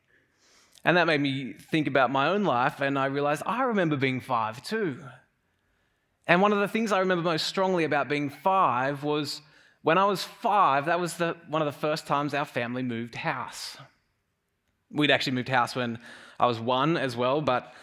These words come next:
I didn't remember that one. This was the first time I was conscious of, and we were moving far enough away that I was gonna have to say goodbye to friends, other friends that I'd made at preschool and at church, and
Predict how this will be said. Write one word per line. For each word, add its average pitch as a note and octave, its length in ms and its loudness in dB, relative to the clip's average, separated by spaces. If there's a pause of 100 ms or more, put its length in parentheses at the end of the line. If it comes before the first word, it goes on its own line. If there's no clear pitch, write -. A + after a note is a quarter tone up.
(160)
I C3 40 0
didn't C3+ 160 0
remember C3 260 0
that B2+ 180 2
one. B2+ 180 -2
This C#3 140 -4
was B2 80 -12
the B2+ 80 -8
first C3+ 280 -4
time C3 180 2
I B2+ 100 0
was B2 140 -6
conscious E3 580 -4
of, C#3+ 240 0
and D#3 120 -2
we D#3+ 80 2
were D3+ 100 2
moving F#3+ 400 0
far E3 320 2
enough E3 180 0
away D3 380 2
that C#3+ 160 -2
I C#3 60 2
was C#3 120 -4
gonna D3+ 120 0
have D3 120 -2
to C#3+ 60 -8
say C#3+ 240 -2
goodbye C3 320 0
to C3+ 80 -2
friends, C#3+ 920 -4 (680)
other C#3 200 4
friends C#3+ 280 0
that C#3 80 0
I'd C3 140 -2
made B2+ 240 -2
at C3+ 260 -6
preschool C#3 840 -2
and A#2 300 -6
at A2+ 220 -8
church, - 600 -2
and A#2+ 280 -4